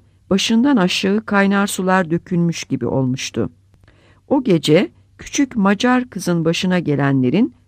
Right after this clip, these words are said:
bunlar yüzünden olduğu bile söylenmişti. Zavallı,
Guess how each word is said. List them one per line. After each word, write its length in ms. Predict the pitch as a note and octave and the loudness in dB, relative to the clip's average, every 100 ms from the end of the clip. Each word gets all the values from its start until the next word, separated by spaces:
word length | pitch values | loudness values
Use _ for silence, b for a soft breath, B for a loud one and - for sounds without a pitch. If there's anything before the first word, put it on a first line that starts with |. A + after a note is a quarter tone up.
| _ | _
bunlar 340 | G#3 A#3 C4+ | 0 2 2
yüzünden 580 | B3+ F#3+ F#3+ G3 G3 F#3+ - | 0 -2 0 0 2 -2 0
olduğu 520 | F3+ F3 F#3 G#3 C#3 | -2 -2 -4 -4 0
bile 200 | D3 F#3+ | 0 0
söylenmişti. 880 | - D#3+ C#3+ C#3+ A#2+ - - A#2+ - - - b b _ | -2 -2 0 0 -2 -4 -4 -6 -6 -18 -20 b b _
Zavallı, 680 | - A3+ F#3+ C#3+ C3+ G3 | -2 2 2 2 2 0